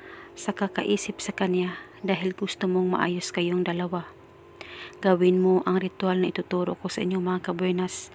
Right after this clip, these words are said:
para magsisisi siya sa lahat ng nagawa niya sa'yo at ma-realize niya lahat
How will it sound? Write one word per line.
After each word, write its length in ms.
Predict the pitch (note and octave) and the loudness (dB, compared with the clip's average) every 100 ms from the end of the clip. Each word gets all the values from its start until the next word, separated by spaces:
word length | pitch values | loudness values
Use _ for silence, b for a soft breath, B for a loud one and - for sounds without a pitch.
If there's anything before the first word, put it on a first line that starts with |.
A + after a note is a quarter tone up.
| B B B - | B B B -2
para 240 | F#3+ F#3+ F#3 | 2 2 2
magsisisi 640 | F#3 - F3+ - G3 - | 0 0 -2 0 -2 -2
siya 240 | G3 F#3 F3+ | -2 -4 -4
sa 160 | - | -2
lahat 240 | F#3 F#3 - | -2 -2 -2
ng 240 | F#3+ F3+ F#3 | 2 2 2
nagawa 320 | F3 F3+ F3+ | 2 0 0
niya 240 | - F3 | 0 -2
sa'yo 320 | F3 E3+ E3 E3 - B B B B - | -4 -6 -6 -8 -14 B B B B -2
at 240 | F#3+ - | 0 4
ma-realize 720 | F#3+ F#3+ F#3+ F#3 F#3 F#3+ - F#3+ | 4 6 4 4 2 2 0 2
niya 160 | F3+ | 2
lahat 240 | F3+ F3 | 0 0